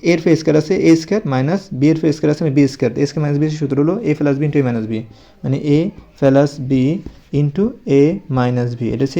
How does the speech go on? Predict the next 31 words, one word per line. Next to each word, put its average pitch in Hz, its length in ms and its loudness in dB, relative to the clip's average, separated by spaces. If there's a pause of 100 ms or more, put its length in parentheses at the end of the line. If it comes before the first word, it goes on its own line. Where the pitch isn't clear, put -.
এ - 60 0
মাইনাস, 131 200 -2 (420)
এ - 80 6
স্কয়ার 156 160 -2
মাইনাস 139 200 0
বি 143 60 2 (420)
সূত্র, 120 240 -4 (240)
এ 143 100 4
স্কয়ার 160 200 -4
মাইনাস 147 200 -2 (100)
বি 151 60 6 (100)
স্কয়ারের 135 260 0
সূত্র। 127 180 -4 (720)
এ - 80 4
মানে 165 180 4
হলো 180 140 2 (480)
এটা 151 220 2
লিখবো, 131 220 2 (400)
বি 143 160 4
মানে 156 160 2
হলো 180 120 0 (240)
এটা 147 200 2
লিখবো। 117 240 -2 (360)
এ - 100 6
মানে 156 160 0
হলো 175 120 2 (200)
এক্স 139 200 -2
স্কয়ার 170 200 -2
মাইনাস 135 200 -2
ওয়াই 127 120 2 (100)
স্কয়ার, 202 200 -2